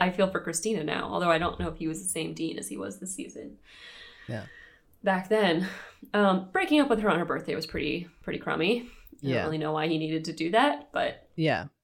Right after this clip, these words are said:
Speaker 2: And then the whole dramatic, uh, comeback for her is like, uh, and then it was like, eh, eh, eh,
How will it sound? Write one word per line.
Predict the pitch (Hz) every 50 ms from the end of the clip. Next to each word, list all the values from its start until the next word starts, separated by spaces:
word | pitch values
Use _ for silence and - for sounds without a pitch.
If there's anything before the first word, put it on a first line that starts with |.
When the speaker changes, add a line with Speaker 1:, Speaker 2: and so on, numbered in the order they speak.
| _ -
Speaker 2:
And | 165 175 190 208
then | 214 220
the | 214 202
whole | 196 196 190 190 185
dramatic, | 175 175 175 170 165 160 160 165 165 160 160 156 156 _ - -
uh, | 160 147 143 139 139 135
comeback | - - 160 147 143 139 135 131 127 -
for | - - 131
her | 135 127 123 117 113 110 107
is | 120 - -
like, | - 113 117 123 - 160
uh, | 226 254 -
and | 233 208
then | 208 214 220
it |
was | 214 202 185
like, | 180 196 185 175 - _ _ _ _ - 196
eh, | 185 190 - _ _ _ 302 294 - _ _ _ _ 220 185 202
eh, | 233 - - _ _ _ _ _ _ _ _ _ _ -
eh, | 330 320 311 285